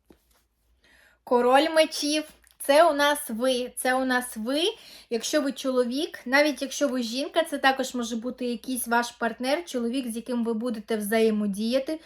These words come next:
або ж часто буває так, що навіть якщо ви жінка,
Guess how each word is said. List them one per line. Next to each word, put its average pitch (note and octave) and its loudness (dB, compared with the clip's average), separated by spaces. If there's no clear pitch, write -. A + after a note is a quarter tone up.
або A3+ 6
ж - 4
часто A#3+ 0
буває A3+ 4
так, A3+ -2
що - -8
навіть G3+ 0
якщо G3+ -4
ви B3+ 0
жінка, D4+ -2